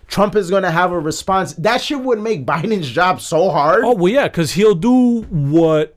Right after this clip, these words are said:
Speaker 2: the left with, like, millions of people did, do all by himself. He'll just be
Speaker 1: Yeah.
Speaker 2: like, "All right, well,
Speaker 1: And
Speaker 2: I'm
Speaker 1: then,
Speaker 2: gonna
Speaker 1: but,
Speaker 2: fuck you up now."
Speaker 1: but then not only that, not, like, once he does that,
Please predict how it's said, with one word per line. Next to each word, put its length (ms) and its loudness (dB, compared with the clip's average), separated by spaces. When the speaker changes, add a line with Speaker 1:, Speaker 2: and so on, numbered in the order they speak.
Speaker 2:
the 220 0
left 580 0
with, 420 -2
like, 240 0
millions 500 2
of 140 -2
people 480 -2
did, 360 0
do 200 4
all 100 6
by 120 2
himself. 380 2
He'll 120 4
just 200 2
be 60 2
Speaker 1:
Yeah. 100 4
Speaker 2:
like, 100 2
"All 60 4
right, 220 2
well, 260 2
Speaker 1:
And 140 2
Speaker 2:
I'm 80 4
Speaker 1:
then, 80 2
Speaker 2:
gonna 180 -2
Speaker 1:
but, 160 4
Speaker 2:
fuck 80 -16
you 140 2
up 120 2
now." 240 4
Speaker 1:
but 100 0
then 180 2
not 180 2
only 300 -2
that, 340 -6
not, 500 -2
like, 200 0
once 260 -2
he 140 -4
does 340 0
that, 300 -4